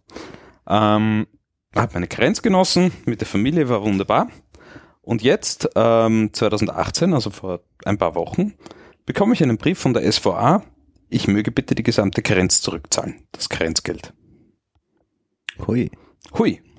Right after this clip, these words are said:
Speaker 1: Ähm, dann angerufen und gesagt, das kann nicht sein und wieso und Ding und überhaupt. Haben gesagt, ja, ähm, Zuverdienst und nicht eingehalten und überhaupt,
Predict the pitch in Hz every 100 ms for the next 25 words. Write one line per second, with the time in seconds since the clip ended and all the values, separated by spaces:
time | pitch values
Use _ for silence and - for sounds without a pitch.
0 | - - - - - 113 110 107 107 -
1 | - - - - - - - - - -
2 | 80 92 120 120 120 117 101 101 90 -
3 | 95 - 76 90 131 120 92 92 95 131
4 | 120 95 123 131 98 131 160 - - -
5 | - _ - _ _ - - - - -
6 | - - 120 - 123 123 131 113 113 117
7 | 110 - - - 131 123 113 110 110 -
8 | 95 98 - 101 95 71 92 95 82 85
9 | - 92 90 87 87 90 - 80 - -